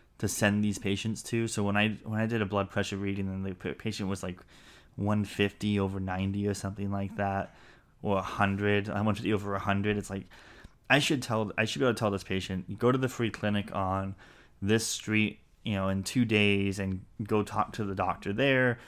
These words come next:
and see what they can do to, you know, try to get this managed." Because as I'm learning and as other students will learn in medical school,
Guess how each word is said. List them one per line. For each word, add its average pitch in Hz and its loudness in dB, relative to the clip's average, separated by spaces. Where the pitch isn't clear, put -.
and 107 0
see 110 2
what 104 2
they 107 0
can 95 -2
do 101 2
to, 98 -2
you 104 0
know, 98 0
try 110 -2
to 107 2
get 110 -2
this 95 -2
managed." 92 -4
Because 98 -2
as 120 6
I'm 131 6
learning 104 4
and 95 0
as 98 0
other 107 4
students 98 -2
will 98 0
learn 95 0
in 95 -2
medical 95 -4
school, 90 -6